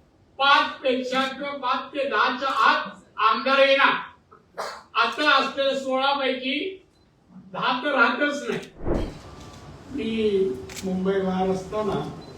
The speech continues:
एकतीस तारीखला दिल्लीला रामलीला मैदानावर एक सभा झाली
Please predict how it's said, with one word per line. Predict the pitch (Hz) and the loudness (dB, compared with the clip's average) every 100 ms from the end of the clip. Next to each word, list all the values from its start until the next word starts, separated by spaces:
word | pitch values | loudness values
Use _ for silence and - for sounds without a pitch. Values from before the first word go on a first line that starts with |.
| 165 | -8
एकतीस | 156 - 233 233 226 | -8 -6 -6 -6 -4
तारीखला | 190 185 196 160 160 - - - - - - - - - - - - 165 | -2 -2 -2 -4 -4 -10 -16 -18 -18 -18 -16 -16 -16 -18 -18 -20 -12 -2
दिल्लीला | 190 190 208 208 196 175 - - - - - - - - - | 4 6 6 6 4 0 -2 -8 -14 -18 -18 -18 -18 -16 -14
रामलीला | - 190 190 190 190 | -8 -2 2 2 2
मैदानावर | 185 175 190 190 185 170 165 - - - - - - - - - 359 311 - - - - - - - - - - 175 | 0 -2 -2 0 0 -2 -4 -8 -14 -16 -18 -18 -18 -16 -2 6 8 8 4 -4 -10 -14 -18 -18 -18 -18 -18 -12 2
एक | 190 196 - | 2 2 -2
सभा | - 202 185 233 | -6 -4 -4 -2
झाली | 240 214 170 | 0 0 0